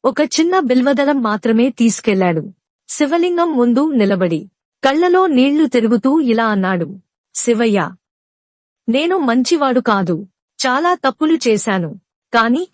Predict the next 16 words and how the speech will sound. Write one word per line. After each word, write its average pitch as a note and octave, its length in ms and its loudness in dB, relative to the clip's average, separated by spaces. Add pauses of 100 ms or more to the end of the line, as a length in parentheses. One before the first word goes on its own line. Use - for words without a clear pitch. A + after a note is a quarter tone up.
(140)
నా C4 160 -2
హృదయం C4+ 540 0
మారాలని B3 520 0
కోరుకుంటున్నాను, G3+ 960 0 (360)
నన్ను C4+ 320 0
క్షమించు." A#3 680 -2 (360)
అతను E4 300 0
బిల్వదళం D#4 640 0
శివలింగంపై B3+ 840 0
వేశాడు. F#3 600 -2 (380)
అప్పుడే D#4 380 2
దేవాలయంలోని B3+ 920 2
దీపం A#3 480 0
ఒక్కసారిగా B3+ 840 -2
వెలుగులు A3+ 440 0
పెరిగింది. F#3 600 -2